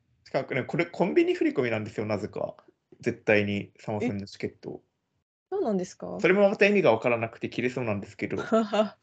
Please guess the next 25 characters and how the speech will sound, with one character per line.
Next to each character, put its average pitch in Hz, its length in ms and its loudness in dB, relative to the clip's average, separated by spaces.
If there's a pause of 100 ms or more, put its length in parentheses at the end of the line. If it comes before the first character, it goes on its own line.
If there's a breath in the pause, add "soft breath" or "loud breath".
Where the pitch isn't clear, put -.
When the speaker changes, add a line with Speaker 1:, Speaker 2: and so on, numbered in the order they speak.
(120)
Speaker 1:
も 170 60 10
シ 151 160 2
ス 147 60 -6
テ 214 100 6
ム 214 100 10
料 208 180 8
と - 120 -2
か 120 120 6
で 120 200 4
す 139 120 -2
ご 143 160 8
い 123 60 4
千 143 240 0
円 135 140 -2
と 135 100 -8
か - 100 -4
取 113 160 -2
ら 110 80 2
れ 110 100 0
る 170 120 -4
ん 104 80 -8
で、 92 80 -8
全 98 220 -10
部 101 100 -10
で。 - 240 -10